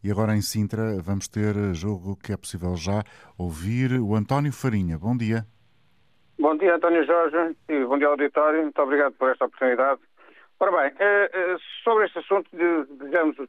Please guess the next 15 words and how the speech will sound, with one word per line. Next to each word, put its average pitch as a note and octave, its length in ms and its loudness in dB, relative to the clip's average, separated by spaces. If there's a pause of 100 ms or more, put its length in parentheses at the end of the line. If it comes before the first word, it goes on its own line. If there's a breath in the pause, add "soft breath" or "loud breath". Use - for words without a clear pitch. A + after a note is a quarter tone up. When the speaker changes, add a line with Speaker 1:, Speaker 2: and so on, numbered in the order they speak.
Speaker 2:
seguinte. E2+ 320 -12 (640 loud breath)
O, G3+ 300 4
o, F#3 640 2
o, G#3 80 2
os E3+ 100 -2
bancos F#3+ 400 0 (200)
exercem D#3 640 0
um E3+ 140 2
negócio. D#3 540 0 (1160)
Em G#2+ 540 -2
emprestar C3+ 340 -2
dinheiro D3+ 340 0
é C3 100 -4
um B2+ 100 0
negócio. G2+ 360 -8